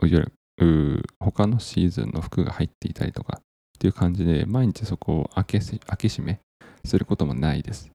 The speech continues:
はい。で、五つ目。で、自由に使える時間が増えるってこ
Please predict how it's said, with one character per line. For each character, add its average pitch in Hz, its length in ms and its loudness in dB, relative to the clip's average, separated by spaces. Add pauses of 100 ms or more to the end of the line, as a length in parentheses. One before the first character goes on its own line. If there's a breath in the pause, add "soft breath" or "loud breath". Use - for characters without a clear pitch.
(1160)
は 85 120 0
い。 - 120 -2 (520)
で、 85 200 2
五 95 60 -4
つ - 200 0
目。 - 160 2 (500)
で、 85 160 4
自 90 220 0
由 156 180 4
に 80 160 0
使 - 280 -2
え 92 60 6
る 95 100 2
時 104 140 -2
間 85 180 2
が 80 100 0
増 85 160 4
え 78 40 6
る - 60 -2
っ - 20 -14
て - 80 -12
こ - 60 -20